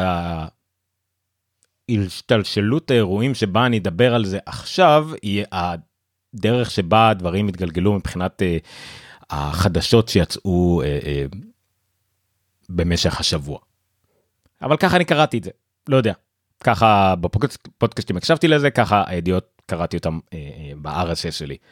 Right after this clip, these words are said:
אז קודם נתחיל מגורמן. לא יודע למה, קראתי את, קודם כל את הידיעה של גורמן. לא יודע, ככה קרה. לפי גורמן, אה, יותר מוקדם, אה, החודש, במאי, החודש הזה, חבר המנהלים, שמונה במספר של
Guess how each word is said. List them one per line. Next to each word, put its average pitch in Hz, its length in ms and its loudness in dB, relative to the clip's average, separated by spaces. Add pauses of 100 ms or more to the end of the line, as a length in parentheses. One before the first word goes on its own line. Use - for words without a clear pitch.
(160)
אז 107 200 -2
קודם 170 240 2
נתחיל 131 240 2
מגורמן. 101 440 2 (100)
לא 196 80 -2
יודע 208 160 2
למה, 165 240 4
קראתי 120 340 2
את, 107 100 -4
קודם 110 200 2
כל 110 100 0
את 98 100 -2
הידיעה 85 300 -2
של 90 200 -6 (200)
גורמן. 76 340 -10 (460)
לא 359 60 -6
יודע, 370 160 -4 (500)
ככה 117 240 2
קרה. 73 200 -6 (300)
לפי 214 260 2
גורמן, 123 380 4 (400)
אה, 117 100 2
יותר 139 300 4
מוקדם, 160 540 2
אה, 127 160 -4
החודש, 104 480 -4
במאי, 98 420 0
החודש 117 480 0
הזה, 85 280 -8 (1200)
חבר 151 300 4
המנהלים, 104 600 2
שמונה 98 360 0
במספר 85 420 -4
של - 120 -10